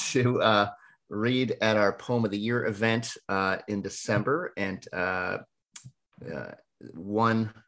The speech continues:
poet, or possibly several, which has happened in the past, uh, the audience votes for Yawp Poem of the Year. I, I realize I'm really bungling this announcement 'cause I'm trying to avoid all competitive <laughs> language, but the fact is the winners of Poem of the Month over the course of the year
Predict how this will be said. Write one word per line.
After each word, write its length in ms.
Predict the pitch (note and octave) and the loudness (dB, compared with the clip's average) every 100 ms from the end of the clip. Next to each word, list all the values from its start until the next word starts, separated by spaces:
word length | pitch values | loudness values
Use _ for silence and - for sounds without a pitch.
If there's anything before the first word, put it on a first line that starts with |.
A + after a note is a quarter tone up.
| _ _ _ - | _ _ _ -4
poet, 340 | A2+ A2+ - | 0 0 0
or 240 | G2 F#2 - _ | -6 -6 -14 _
possibly 380 | - A#2 G2+ G2 | -8 -6 -6 -8
several, 380 | - G2 F#2 C#3 | -4 -4 -2 -6
which 160 | C3 | -6
has 100 | - | -8
happened 300 | G2 F2+ E2+ | -8 -6 -8
in 60 | - | -12
the 80 | - _ | -16 _
past, 200 | A2+ - | -12 -6
uh, 180 | F2+ F2+ | -4 -4
the 140 | F2+ | -2
audience 360 | F2+ G2 F#2 - | -2 -2 -4 -4
votes 400 | F#2 F#2 - - - - _ | -4 -4 -6 -16 -20 -20 _
for 140 | - G2 | -12 -6
Yawp 340 | F2+ F#2+ F2+ | 0 0 0
Poem 200 | - F#2+ | -4 -4
of 80 | F2 | -4
the 80 | F2+ | -6
Year. 280 | F#2 F#2 | -4 -2
I, 260 | - G2+ - | 0 0 0
I 0 | |
realize 480 | A#2+ D3+ B2+ G2 F#2 | 0 2 0 0 -2
I'm 180 | F2 F#2 | -4 -4
really 220 | C3 A2+ | -2 -2
bungling 560 | - G2+ G#2 G2 F2+ E2+ | -2 0 0 0 -4 -6
this 140 | - | -8
announcement 520 | F#2 F#2+ F#2+ F2+ F2 | -6 -6 -6 -10 -12
'cause 160 | - - | -10 -6
I'm 160 | F2+ | -6
trying 220 | F#2 A2+ G#2 | -4 -2 -2
to 60 | |
avoid 360 | F#2+ F2+ F#2+ F#2+ | -4 -4 -4 -4
all 220 | - F#2 | -4 -6
competitive 560 | - F#2+ - F#2 F#2 - | -6 -10 -6 -6 -6 -10
<laughs> 40 | |
language, 580 | F#2 G2+ A2+ D#3 D3+ - | -4 -4 0 0 0 0
but 140 | D#3 - | 0 0
the 80 | |
fact 340 | - F#3+ F#3+ - | 2 4 4 4
is 380 | D3+ C#3 A#2+ - - D#4 - - | 4 4 2 -4 -6 -4 -4 -2
the 100 | B2+ | 2
winners 320 | C#3+ C#3+ B2 | 4 4 2
of 100 | A2+ | 2
Poem 180 | C3+ B2+ | 4 4
of 40 | |
the 60 | A#2 | 4
Month 260 | A#2 A#2 | 2 2
over 80 | A2 | 0
the 80 | G#2+ | 0
course 200 | A2+ G#2+ | 0 0
of 40 | |
the 80 | A2 | 0
year 300 | G2+ G2+ F#2+ | 0 0 -2